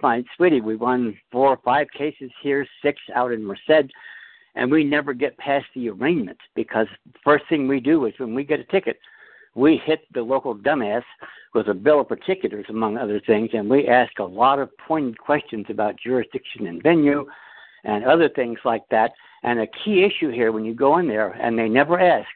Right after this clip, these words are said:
first, never, what happens in our cases, we're the first case, they throw the case out, see you later. And they should be telling us that in writing. But if we go before them and the judge says, "Enter a plea," oh, they don't want to do that. What are the pleas? Penal Code text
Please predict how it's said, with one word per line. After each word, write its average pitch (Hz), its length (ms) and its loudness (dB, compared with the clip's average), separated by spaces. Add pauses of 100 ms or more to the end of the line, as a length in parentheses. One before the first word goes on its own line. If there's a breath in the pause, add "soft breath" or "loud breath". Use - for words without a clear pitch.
(140)
first, 139 220 -2
never, 120 180 -6
what 120 240 -4
happens 139 340 -4
in 117 80 -6
our 143 120 2
cases, 151 400 -4
we're 123 120 2
the 107 100 -2
first 135 340 0
case, 147 220 -2
they 101 120 -2 (180)
throw 127 160 4
the 113 80 -8
case 123 300 -2
out, 147 200 2 (380 loud breath)
see 135 80 -2
you 135 140 0
later. 120 260 0 (320 loud breath)
And 123 120 -2
they 101 180 -2
should 143 140 0
be 123 200 -2
telling 120 260 2
us 104 100 -6
that 110 180 2
in 104 100 -8
writing. 110 280 -2 (580 loud breath)
But 127 220 6
if 117 160 2
we 175 120 0
go 170 200 0
before 170 400 -4
them 98 240 -6 (160)
and 117 160 -8
the 110 60 -6
judge 147 280 2
says, 113 160 0
"Enter 135 220 -2
a 104 40 -6
plea," 147 380 0 (380 soft breath)
oh, 151 380 0
they 127 160 -2
don't 143 200 -6
want 147 140 -4
to 131 60 -2
do 151 180 0
that. 107 180 -6 (580 loud breath)
What 135 140 4
are 151 100 4
the 139 100 -6
pleas? 131 340 -4 (300)
Penal 135 240 0
Code 127 300 0
text 139 200 -4